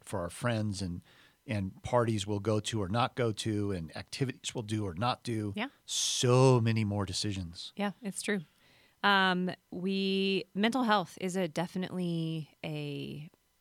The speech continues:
Speaker 2: a heightened arena for attention this time of year. People struggle more with loneliness,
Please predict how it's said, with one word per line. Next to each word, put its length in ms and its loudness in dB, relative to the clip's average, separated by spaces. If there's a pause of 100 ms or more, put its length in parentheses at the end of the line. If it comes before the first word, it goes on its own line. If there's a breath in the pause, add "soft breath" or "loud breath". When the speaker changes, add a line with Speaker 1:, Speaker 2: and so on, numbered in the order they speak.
Speaker 2:
a 60 -12
heightened 1000 -4
arena 460 -4
for 140 -6
attention 460 -4
this 140 0
time 180 0
of 120 0
year. 300 2 (280 loud breath)
People 220 0
struggle 400 2
more 260 -2
with 240 -6
loneliness, 720 -2